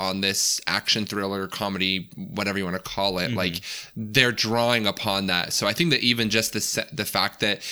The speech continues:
Speaker 1: you can very clearly see the impact that this movie has had on current films, even, you know,
Speaker 2: Yeah.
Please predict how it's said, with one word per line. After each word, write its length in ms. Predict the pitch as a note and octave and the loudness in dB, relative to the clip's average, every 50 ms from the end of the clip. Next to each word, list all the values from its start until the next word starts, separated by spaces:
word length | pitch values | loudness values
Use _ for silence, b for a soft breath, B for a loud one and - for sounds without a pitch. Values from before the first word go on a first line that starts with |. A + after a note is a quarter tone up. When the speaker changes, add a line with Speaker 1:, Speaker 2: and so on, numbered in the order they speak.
| B B G#2 - | B B -4 0
Speaker 1:
you 140 | A#2+ C3 C3 | 0 2 2
can 280 | - C#3 B2 A2+ G#2 B B B B - | 2 2 2 2 0 B B B B -2
very 260 | A2 C3+ C#3 C3+ B2+ | 0 2 2 2 2
clearly 480 | B2+ - - A#2+ A2+ A2 A2 G#2+ G#2+ | 0 -2 -2 0 0 2 2 2 2
see 600 | G#2+ - - - - A2+ A2+ A2+ A2 A2 A2 A2 G#2+ | 2 2 0 2 4 4 6 6 6 6 6 4 2
the 200 | F2+ - - - | 2 -2 -2 -2
impact 440 | G2 G2 F#2+ - A2 G#2+ G#2+ - G#2 | -2 -2 -2 -2 -2 -2 -2 -4 -4
that 80 | F#2 | -4
this 180 | F#2+ G2+ - - | -4 -4 -2 -2
movie 260 | G#2+ G2+ F#2 G2+ G2+ | -2 -2 -2 -2 -2
has 180 | G2+ G2 F#2 - | -2 -2 -4 -2
had 300 | G2+ F#2+ F#2 G2 F#2+ - - - | -2 0 0 0 0 -2 0 0
on 380 | G2 F#2+ G2 G2+ G2+ G2+ G#2 - - - - | 0 2 2 0 -2 -4 -4 -8 -12 -10 -8
current 640 | - - - A2+ G#2+ G#2+ A2+ A2+ A#2 - - - | -6 -4 -4 -2 -2 0 0 -2 -2 -4 -8 -12
films, 400 | - - A#2 A2 A2+ A#2+ A#2+ A2 B2 | -6 -2 -2 0 0 0 0 0 2
even, 320 | B2+ B2 A#2+ C#3 C#3 C#3+ | 2 2 4 4 4 4
you 100 | C#3 B2 | 4 4
know, 260 | A#2 A#2+ C3 C#3 C#3+ C#3+ | 4 4 2 0 0 -2
Speaker 2:
Yeah. 200 | A#2+ F#2+ E2 | -2 -4 -4